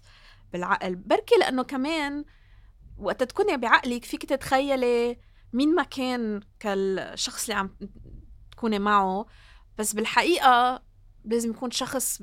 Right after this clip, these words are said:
بدك توثقي فيه لتجربي كم قصص. يعني في قصص كتير أنا بحب فكر فيها، بس ما بلاقي حدًا عندي هالقد ثقة بالشخص ل-، لجرب القصص اللي أنا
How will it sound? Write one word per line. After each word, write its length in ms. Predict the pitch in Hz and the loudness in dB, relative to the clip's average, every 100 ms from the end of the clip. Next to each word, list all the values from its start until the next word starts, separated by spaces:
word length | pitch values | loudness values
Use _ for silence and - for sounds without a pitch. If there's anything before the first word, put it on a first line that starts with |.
| - - | -16 -16
بدك 300 | 202 202 - | -14 -12 -12
توثقي 420 | 240 233 - 208 | -6 -6 -4 -6
فيه 300 | - 240 240 | -8 -4 -2
لتجربي 640 | 220 196 - 214 208 202 | -2 -4 -2 -2 -2 -6
كم 220 | 196 196 | -6 -8
قصص. 440 | 190 202 202 202 - | -6 -6 -6 -6 -6
يعني 200 | 180 185 | -8 -8
في 120 | - | -10
قصص 260 | - 262 - | -8 -8 -8
كتير 260 | - 254 | -2 -2
أنا 100 | 233 | -2
بحب 200 | 220 - - | -6 -12 -12
فكر 260 | 233 - | -12 -12
فيها، 380 | - 220 208 220 - - - - - | -8 -4 -2 -2 -8 -20 -20 -16 -10
بس 180 | - | -4
ما 80 | 240 | -2
بلاقي 300 | 262 294 - | 0 0 0
حدًا 640 | - 233 226 196 214 247 254 - - - 202 | 0 0 2 0 -2 -4 -10 -18 -20 -12 -6
عندي 200 | 233 220 | -2 -2
هالقد 680 | 196 - 226 214 220 214 - | 0 0 -2 2 2 2 -2
ثقة 300 | - - - | -6 0 0
بالشخص 600 | 190 - - - 226 - | 0 -4 -6 -6 -4 -2
ل-، 280 | 196 180 156 | -2 -2 -4
لجرب 480 | 185 190 214 208 190 | -4 0 0 0 -6
القصص 380 | 185 - 185 - | -6 -8 -10 -10
اللي 120 | 185 | -10
أنا 280 | 180 156 | -8 -10